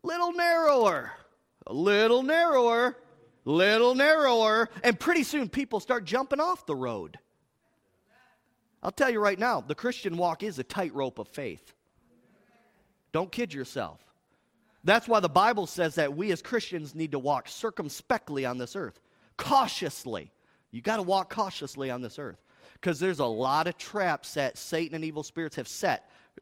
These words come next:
to take you out. Are you hearing me? But listen to me. I really feel this by the Holy Spirit, that the Big Rapids area, this, this region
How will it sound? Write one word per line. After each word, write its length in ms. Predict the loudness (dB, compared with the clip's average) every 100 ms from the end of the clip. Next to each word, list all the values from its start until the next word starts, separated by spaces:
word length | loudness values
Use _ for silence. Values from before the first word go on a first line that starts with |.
| -14
to 80 | -10
take 320 | -8 -8 -6
you 160 | -6
out. 420 | -6 -8 -10 -20 -20 _ _ _ -4
Are 100 | -2
you 80 | 0
hearing 320 | 2 2 2
me? 160 | 0 -2 _ _ _ _ _ _ _ _ _ _ _ _ _ _ _ _ _ _ _ _ _ _ _ _ _ _ _ _ _ _ 0
But 120 | 4 6
listen 360 | 6 4 0
to 60 | 0
me. 220 | -2 -4 _ -4 4
I 140 | 4
really 480 | 4 0 0 2 0
feel 340 | -2 -2 0
this 220 | 0 -2
by 160 | -2 -2
the 100 | -2
Holy 280 | -4 -4 -6
Spirit, 480 | -6 -6 -6 -6 -10 _ _ _ -6 2
that 240 | 2 2
the 60 | 0
Big 380 | 2 0 -2 -8
Rapids 560 | 0 2 2 -2 -6 -4
area, 380 | -4 -2 -4 -4
this, 180 | -6 -6
this 260 | -6 -6
region 640 | -8 -8 -8 -8 -10 -12